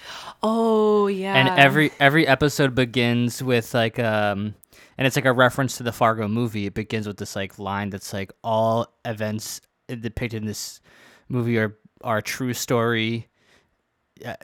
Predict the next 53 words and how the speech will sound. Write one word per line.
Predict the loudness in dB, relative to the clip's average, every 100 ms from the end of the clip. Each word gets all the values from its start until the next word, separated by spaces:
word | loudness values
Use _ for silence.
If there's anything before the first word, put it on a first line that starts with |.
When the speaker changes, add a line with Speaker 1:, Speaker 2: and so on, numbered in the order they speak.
| -6
Speaker 2:
everything's | -4 -2 -2 -4
the | -4
same | -4 -2 0
besides | 0 0 -2 -4
the | -6
name | -4 -2
of | -4
the | -6
characters | -4 -2 -2 -4 -8
to | -10
protect | -14 -8 -8
their | -6 -6
privacy." | -4 -4 -6 -14 -16 -20 -6
Something | 0 2
like | 2 2
that. | 0 -2 -4 -16 -20 -20 _
And | 4 6 6 2
we | 4
were | 6
watching | 8 8 8 4 2
it, | 2
and, | 2
like, | 2 2
I | 2 4
th-, | 4 -2
we're | 2 6
watching | 6 6 0
the | 0
first | 0 0
season, | -2 -2 -2
right, | -2 -2
and | -4 -6
I | 2 2
think | 4 0
it's | -2 -2
really | 0 0
great, | 2 4 4 2 -10 -20 -20 _
but | 2 4
whenever | 4 6 6
there | 4
was | 2
stuff | 0 -4 0 0
happening | 4 2 4 2 2
in |
the | 0
plot | -2 4 4 4 2
that | 0
I |
thought | 2 0 -2
was, | -4
like, | -4 -4 -8
less | -10 -4 -4 -2
than | -2 -2 -4